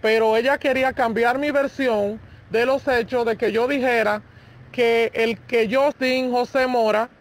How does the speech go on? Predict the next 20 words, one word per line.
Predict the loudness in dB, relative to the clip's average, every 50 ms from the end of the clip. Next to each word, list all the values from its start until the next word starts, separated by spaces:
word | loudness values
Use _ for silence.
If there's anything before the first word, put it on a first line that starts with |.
| _ -20 -20 -20 -20 _ -4
y | 0 2
Alexio | 2 2 4 2 2 0 0 0 0 0 0
Olivo | 2 0 0 2 2 2
habían | 2 2 0 0 0 0
tenido | 0 0 0 0 0 0 0
una | 0 0 0 0
riña, | 0 0 0 0 0 0
donde | 0 0 0 0 0 0
no | 0 0 0 0 -2 -2
fue | -2 -2 0 0 2
así, | 0 0 -2 -6 -8 -6 -6 -6 -8 -12 -20 -20 _ _ -4
no | -2 -2 -2
fue | 0 0 0
así. | 2 0 0 -2 -4 -6 -6 -6 -8 -16 -20 -20 -20 -20 -20 -20 _ -2
De | 0 2
ahí | 4 4 4 2 2 2 0
me, | 0 0 0 0 0 0 0 0 0 0 -2 -4 -4
me | -2 0 0 0 0 0 0 0
notifican | 0 -2 -2 -2 -4 -4 -2 0 0 0 0 0 0 -2 -2 -2 -4 -8 -10 _
que | -2 -2 -2 -2 -2